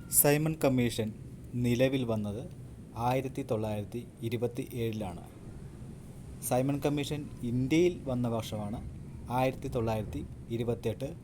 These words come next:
ഫെബ്രുവരി മൂന്ന്, അതായത് നിലവിൽ വന്നതിൻ്റെ അടുത്ത വർഷം. നിലവിൽ വന്നത് ആയിരത്തി തൊള്ളായിരത്തി ഇരുപത്തി ഏഴിലാണ്. അതിൻ്റെ പിറ്റേ വർഷമാണ് അത് ഇന്ത്യ, സൈമൺ കമ്മീഷൻ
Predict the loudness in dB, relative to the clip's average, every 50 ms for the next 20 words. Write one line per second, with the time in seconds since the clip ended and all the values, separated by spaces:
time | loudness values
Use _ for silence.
0 | -10 0 0 0 2 4 2 4 4 4 4 2 0 0 0 0 -2 -2 -4 -8
1 | -10 -14 -16 -16 -16 -14 -14 -10 -6 -2 0 0 0 0 0 -2 -2 -2 -2 0
2 | 0 2 2 0 0 0 0 0 0 0 0 0 0 -2 -2 -4 -6 -14 -18 -18
3 | -18 -18 -18 -18 -16 -16 -18 -16 -16 -16 -8 -6 -6 -4 0 0 0 0 0 -2
4 | -6 -10 -12 -12 -12 -12 -10 -10 -10 -6 -4 -4 -2 0 0 0 0 0 0 2
5 | 2 0 -2 -4 -4 -4 -2 -2 -2 0 2 2 4 4 2 2 0 0 -2 -2
6 | -2 -2 -2 -2 0 0 2 2 2 2 2 0 -2 -2 -4 -6 -8 -12 -12 -12
7 | -12 -12 -12 -12 -12 -14 -14 -6 -2 -2 0 0 0 -2 -4 -12 -14 -8 -6 -6
8 | -2 2 2 4 4 2 2 2 0 0 0 -2 -4 -6 -8 -12 -14 -16 -14 -14
9 | -14 -14 -14 -10 -6 -4 -4 -4 -4 -4 -4 -4 -4 -2 -2 -2 -2 -2 -2 0
10 | 0 0 2 2 2 2 2 2 2 0 0 -2 -4